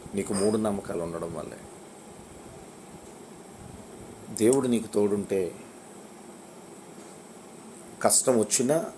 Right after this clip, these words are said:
దాన్ని తప్పిస్తాడు. దేవుడు నీకు తోడు లేకపోతే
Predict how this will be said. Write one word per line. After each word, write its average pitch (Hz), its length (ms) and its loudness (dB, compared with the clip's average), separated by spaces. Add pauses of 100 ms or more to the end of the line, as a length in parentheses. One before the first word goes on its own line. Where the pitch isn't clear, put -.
(140)
దాన్ని 101 160 4
తప్పిస్తాడు. - 560 2 (1900)
దేవుడు 143 340 6
నీకు 110 260 4
తోడు 110 220 8
లేకపోతే 95 720 0